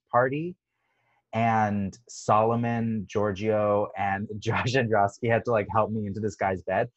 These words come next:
But the guy, I woke up, everyone was gone 'cause they had already gone out to the bars. I woke up, it was, like, five P M, and we had gotten to his place at, like, eleven A M. So I had been out for, like, four hours. Um, but no one was mad. They were just like, "Oh, yeah, just go out and have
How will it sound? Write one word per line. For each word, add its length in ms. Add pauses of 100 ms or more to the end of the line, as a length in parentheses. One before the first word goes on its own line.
(320)
But 160
the 80
guy, 600
I 80
woke 240
up, 140 (120)
everyone 300
was 120
gone 440
'cause 120
they 100
had 140
already 160
gone 200
out 120
to 60
the 100
bars. 380
I 40
woke 180
up, 40
it 40
was, 100
like, 160 (100)
five 320
P 160
M, 280
and 280
we 120
had 140
gotten 340
to 120
his 160
place 260
at, 60
like, 140 (100)
eleven 320 (140)
A 80
M. 60 (680)
So 120
I 80
had 160
been 140
out 240
for, 80
like, 160 (100)
four 200
hours. 600 (1080)
Um, 460 (500)
but 220
no 140
one 100
was 140
mad. 320
They 140
were 100
just 200
like, 200
"Oh, 160
yeah, 180
just 180
go 80
out 140
and 100
have 140